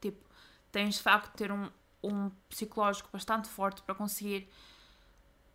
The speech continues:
lidar com esse pensamento e dar a volta a esse pensamento, mas sobretudo, tipo, falar sobre esse pensamento. Porque se ficar preso dentro de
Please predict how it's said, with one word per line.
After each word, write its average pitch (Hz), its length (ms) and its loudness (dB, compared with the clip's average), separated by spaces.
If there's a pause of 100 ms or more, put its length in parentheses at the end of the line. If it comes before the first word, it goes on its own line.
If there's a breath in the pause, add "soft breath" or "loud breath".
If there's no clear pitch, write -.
(140)
lidar 220 500 8
com 214 200 0
esse 208 200 0
pensamento 202 960 -4 (120)
e 202 80 -2
dar 196 260 8
a 196 60 4
volta 220 360 0
a 202 60 -2
esse 196 180 -6
pensamento, 190 580 -6
mas 214 120 0
sobretudo, 220 420 0
tipo, 208 180 -10
falar 208 560 8
sobre 190 300 -4
esse 190 120 -6
pensamento. 185 680 -8 (360 loud breath)
Porque 202 180 -4
se - 100 -6
ficar 214 520 4
preso 220 320 2
dentro 196 260 -4
de - 100 -18